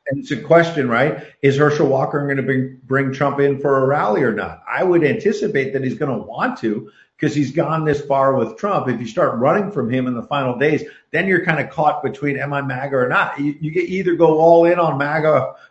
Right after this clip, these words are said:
or, or you don't do it at all. And so I would expect that i-, i-, if not a rally, he's gonna get some phone call, town hall meeting with Donald Trump to get the vote out, 'cause he's gonna need the Trump forces out there. But there's an interesting phenomena. I mentioned it in Georgia, uh, where Brian Kemp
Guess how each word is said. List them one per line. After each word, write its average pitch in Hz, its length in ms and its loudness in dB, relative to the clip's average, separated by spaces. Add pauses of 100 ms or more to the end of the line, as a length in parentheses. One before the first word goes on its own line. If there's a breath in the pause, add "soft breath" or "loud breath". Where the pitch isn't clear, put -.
(140)
or, 160 300 0
or 147 260 6
you 143 80 6
don't 160 220 4
do 151 160 2
it 131 60 4
at 127 80 2
all. 131 440 2 (220 loud breath)
And 123 100 -4
so 147 100 2
I 160 120 6
would 185 120 4
expect - 580 2
that 135 220 2
i-, 143 40 0
i-, 143 120 -2
if 147 460 -4
not 160 180 2
a 135 80 2
rally, 135 440 0
he's 127 160 -2
gonna 135 180 -4
get 127 220 -2
some 113 220 -4 (200 soft breath)
phone 156 420 4
call, 127 760 0
town 143 300 -4
hall 139 340 0
meeting 127 380 0
with 113 140 -8
Donald 120 320 -2
Trump - 240 -4
to 113 80 -10
get 113 240 -6
the 110 60 -8
vote 123 300 0
out, 107 280 -4 (280 loud breath)
'cause 131 140 0
he's 127 160 0
gonna 135 240 -2
need 127 220 -2
the 113 80 -2
Trump 131 340 -6
forces 117 300 -6
out 151 180 -2
there. 113 80 -6
But - 160 -10
there's 190 180 -2
an 196 80 -4
interesting 220 400 -4
phenomena. 175 540 -4
I 131 140 0
mentioned 170 340 -6
it 139 120 -4
in 120 100 -8
Georgia, 139 500 -2 (380 loud breath)
uh, 131 240 -4
where 139 220 2
Brian 165 500 -2
Kemp 160 320 -4